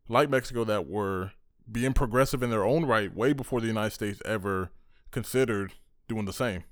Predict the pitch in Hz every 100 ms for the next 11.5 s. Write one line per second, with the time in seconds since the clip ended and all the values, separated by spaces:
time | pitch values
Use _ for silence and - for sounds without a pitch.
0 | - _ - - - 107 120 135 120 104
1 | 92 117 107 92 101 113 98 - - -
2 | 113 104 98 101 98 90 95 92 90 -
3 | - _ - - - 143 185 185 - -
4 | 143 131 123 110 113 117 - 107 95 98
5 | 104 95 95 - 117 98 85 - - -
6 | - - 110 110 185 214 156 139 131 127
7 | 135 117 104 - 95 95 104 98 104 95
8 | 101 98 101 92 92 - - _ _ _
9 | _ - 120 117 107 104 101 95 - 107
10 | 101 92 95 92 90 87 87 87 - -
11 | - - 98 90 87